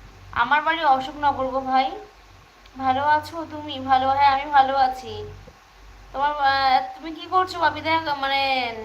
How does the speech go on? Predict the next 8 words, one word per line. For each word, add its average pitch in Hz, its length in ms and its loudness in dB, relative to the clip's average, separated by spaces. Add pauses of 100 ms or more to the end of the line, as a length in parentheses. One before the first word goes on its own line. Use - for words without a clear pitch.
(280)
গোপাল 277 460 2
ভাই 311 340 4
এখন 294 260 -6
কি 320 140 -16
করছো? 320 520 -6 (2000)
আহ, 226 880 -2
ঋষভদা 294 340 -4
বলছে, 302 760 -2